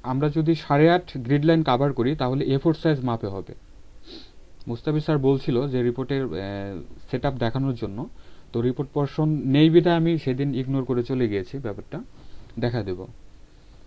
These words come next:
আচ্ছা, তাহলে আমাদের সাইজ নেওয়া হয়ে গেল। এখন just আমরা কিবোর্ড থেকে কন্ট্রোল এস প্রেস করি এবং একটি নাম দিতে পারি, এফআরএম শর্ট হাইফেন মেইন ফ্রম, অথবা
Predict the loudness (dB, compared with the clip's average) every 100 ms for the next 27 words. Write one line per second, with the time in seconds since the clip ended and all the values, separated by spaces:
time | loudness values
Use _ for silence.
0 | -12 -12 -12 -14 -16 -18 -18 -12 -2 2
1 | 4 2 0 0 2 2 0 -4 2 2
2 | 2 4 4 6 4 4 0 -6 -8 -6
3 | -4 -4 -4 -2 -2 -2 -4 -6 -6 -6
4 | -4 -4 -2 -2 -2 -2 -6 -4 -4 -4
5 | -6 -12 -18 -18 -20 -20 -20 -20 -20 -14
6 | -6 -2 -2 0 2 4 6 4 2 -2
7 | -4 -2 -2 -2 0 2 0 -2 -8 -20
8 | -20 -18 -20 -20 -16 -8 -2 0 0 0
9 | 0 -2 -4 -10 -16 -16 -18 -18 -20 -16
10 | -4 0 0 0 -6 -12 -12 -12 -12 -14
11 | -16 -10 -8 -10 -14 -18 -20 -20 -20 -20
12 | -20 -20 -14 -6 -2 -2 -2